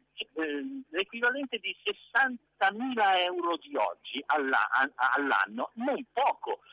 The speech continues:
per una rappresentazione, quando lo stereotipo è che, eh, morì in povertà. Purtuttavia Mozart, eh,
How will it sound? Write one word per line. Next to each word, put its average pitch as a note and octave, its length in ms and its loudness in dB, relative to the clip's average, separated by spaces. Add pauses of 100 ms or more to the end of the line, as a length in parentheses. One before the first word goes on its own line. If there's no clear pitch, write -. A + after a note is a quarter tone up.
(160)
per F#3+ 160 0
una D#3 220 2
rappresentazione, D#3+ 800 -4
quando E3 400 2
lo C#3 140 -4
stereotipo D3+ 580 -2
è C#3 80 -2
che, C3+ 240 -2 (240)
eh, E3+ 100 -8
morì E3 340 0
in D3+ 100 -2
povertà. C#3 600 -2 (500)
Purtuttavia G3+ 680 -2
Mozart, G3 560 0
eh, A3 180 -2